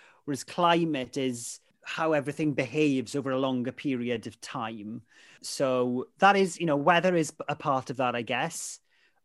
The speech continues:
but the weather is affected by the climate if the climate changes. So it's about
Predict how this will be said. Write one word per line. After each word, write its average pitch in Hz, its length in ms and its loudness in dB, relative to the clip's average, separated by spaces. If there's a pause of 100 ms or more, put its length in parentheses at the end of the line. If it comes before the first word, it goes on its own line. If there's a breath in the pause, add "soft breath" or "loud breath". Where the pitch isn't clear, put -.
(120)
but - 500 0 (420)
the 143 100 -2
weather 135 380 2
is 131 300 -2
affected - 760 -6
by 113 480 -2 (100)
the 107 420 -10 (460)
climate 113 560 -6
if 113 100 -18
the 113 60 -12
climate 113 400 -12
changes. 113 680 -10
So 104 340 -12
it's - 360 -16
about - 640 -10